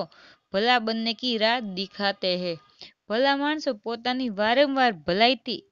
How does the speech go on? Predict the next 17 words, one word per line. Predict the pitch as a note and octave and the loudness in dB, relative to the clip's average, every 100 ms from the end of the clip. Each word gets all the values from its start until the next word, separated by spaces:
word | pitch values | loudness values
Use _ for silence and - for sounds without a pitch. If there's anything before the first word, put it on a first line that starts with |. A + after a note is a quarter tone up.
| _ | _
એ | A3+ D4+ D#4 | -2 2 2
રીતે | C4 A#3 C4 C4 | 0 -2 -2 -2
જ | A3 - | -2 -8
ખરાબ | A3+ B3 A#3+ | -2 0 0
માણસોને | A#3 G#3+ G#3 G#3+ A3 F#3+ _ - - _ | -2 -4 -4 -4 -4 -6 _ -20 -20 _
ભલા | _ F#3 A#3+ C4 | _ 0 2 2
બનાવવાનો | A3+ A3 G#3 G#3 G#3 | 0 0 0 0 -2
માર્ગ | F#3+ F#3 G3 G#3+ | -2 2 4 2
બતાવતા | G3+ G3+ G3+ G#3 G#3 A3+ B3+ | -2 -2 0 0 0 0 0
જ | A3 - | -2 -14
હોય | E3+ D#3+ F3 F#3 | -12 -4 0 0
છે. | F3+ - E3+ E3 _ _ _ _ - _ _ | -2 -6 -10 -10 _ _ _ _ -20 _ _
નન્હી | G3+ A#3 C4+ C4 | -4 -2 0 -2
પ્રસન્ન | - A3 A3+ - B3+ B3 | -2 -6 -6 -4 -4 -2
હોકર | B3+ C4+ C#4+ G#3 | 2 2 2 -2
થિરકને | F#3+ - A3+ A3 G#3 G3+ G3 | -2 -4 -2 -2 -4 -6 -4
લગી. | G3+ G3 E3 | -4 -4 -8